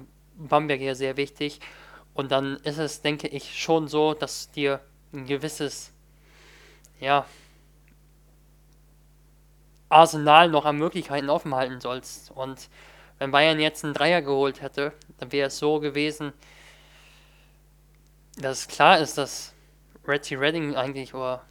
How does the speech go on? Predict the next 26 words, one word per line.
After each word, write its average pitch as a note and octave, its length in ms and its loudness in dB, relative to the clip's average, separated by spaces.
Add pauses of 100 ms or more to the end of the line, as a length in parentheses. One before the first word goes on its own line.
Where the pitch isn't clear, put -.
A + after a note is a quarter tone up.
(320)
Lucic D#3 400 -4
aussetzen. C3+ 580 -4 (680)
Denn C3 300 -4 (760)
du C#3 60 -14
kannst D#3 380 -4
dann D3+ 80 -2
nicht D3+ 180 -4
irgendwie D3 460 -4 (580)
m-, C3+ 120 -16 (100)
mit C#3+ 240 -6 (460)
drei D#3 260 4
Small D#3 340 0
Forwards D#3 600 0 (340)
auf C#3 260 -4 (140)
einem D3+ 460 2 (500)
Qualitätslevel D3+ 760 2
etwa C3+ 280 -6
spielen. D3+ 400 -4 (580)
Und C#3 380 -4
Cunningham D#3+ 500 2
ist D3+ 120 -4
dann D#3 100 0
eben D#3 200 0
so D3 120 -2
ein D3 100 -2
Zweier, E3 480 2